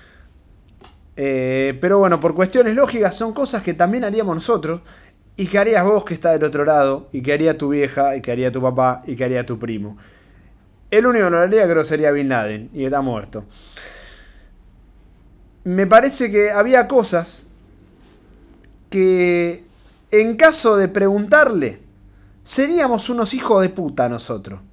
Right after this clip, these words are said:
Porque si, si ya sabes, sos un sorete,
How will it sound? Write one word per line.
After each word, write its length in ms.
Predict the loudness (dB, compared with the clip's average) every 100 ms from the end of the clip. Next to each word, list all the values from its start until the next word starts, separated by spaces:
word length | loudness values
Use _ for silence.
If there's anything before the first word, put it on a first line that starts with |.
| _ _ _ _
Porque 220 | -2 0
si, 140 | 0
si 140 | -2 -2
ya 200 | 0 0
sabes, 580 | 2 2 0 -6 -16 _ _ _ -8
sos 240 | -2 -2
un 80 | -2
sorete, 720 | -2 4 6 4 4 -2 -2